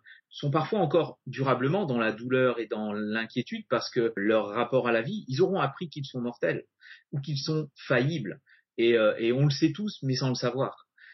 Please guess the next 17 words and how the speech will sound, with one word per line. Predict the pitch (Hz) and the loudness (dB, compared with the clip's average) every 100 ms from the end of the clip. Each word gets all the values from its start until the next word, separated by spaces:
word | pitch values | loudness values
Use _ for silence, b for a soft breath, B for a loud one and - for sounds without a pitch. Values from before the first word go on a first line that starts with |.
| _ | _
Euh, | - - - - | -12 -10 -10 -4
et | - 117 | 0 4
ceux-là | 185 196 185 | 6 6 6
auront | 165 151 151 | 4 2 0
été | 143 143 | 0 -2
confrontés. | 147 - 139 120 - _ b b - | -4 -6 -8 -8 -12 _ b b -10
Euh, | 107 | -8
du | 104 113 123 | -6 -6 -4
coup, | 147 | 0
parfois, | 175 143 - 202 208 - | 0 -2 0 0 0 -4
<clears throat> | 135 139 - 147 | -6 -6 -6 -4
leur | 131 | -2
caractère | - 135 135 - 180 151 | 0 0 0 2 2 2
a | |
changé, | 135 160 170 202 156 | -2 -2 2 2 2
leur, | 123 113 | 0 0
euh, | 110 | -4